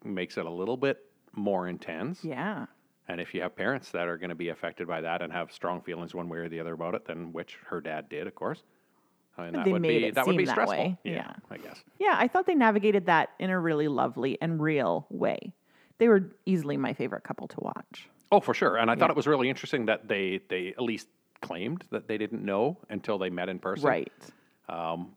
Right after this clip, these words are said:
Speaker 1: although I feel like you would probably put two and two together at some point during that conversation, but at least the show played it out like
Speaker 2: Yeah. And I mean, if love is blind, it shouldn't matter.
Speaker 1: <laughs>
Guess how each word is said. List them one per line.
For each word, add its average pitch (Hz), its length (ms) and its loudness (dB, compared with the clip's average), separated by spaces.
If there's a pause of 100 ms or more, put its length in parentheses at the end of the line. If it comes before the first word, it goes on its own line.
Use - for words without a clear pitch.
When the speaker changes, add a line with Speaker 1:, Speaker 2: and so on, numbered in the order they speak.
(120)
Speaker 1:
although 113 340 4
I 110 120 -2
feel 233 240 -2
like 135 220 2
you 127 120 -6
would 110 160 -6 (260)
probably 127 540 0
put - 320 -4
two 123 200 -2
and 110 80 -6
two 120 160 -4
together 110 360 -2
at 95 100 -6
some 104 160 -4
point 107 260 -6
during 107 180 -4
that 107 160 -4
conversation, 104 640 -4 (680)
but 95 260 -4
at 113 60 0
least 147 220 -2
the 113 80 -4
show 95 160 -2
played 82 240 -6
it 78 100 -10
out 73 100 -8
like - 220 -16
Speaker 2:
Yeah. 370 220 0 (360)
And 254 120 4
I - 20 6
mean, 240 160 6
if 202 160 2
love 156 160 4
is 143 100 -2
blind, 151 460 2
it 123 140 -4
shouldn't 143 300 -2
matter. - 540 -2 (260)
Speaker 1:
<laughs> - 640 6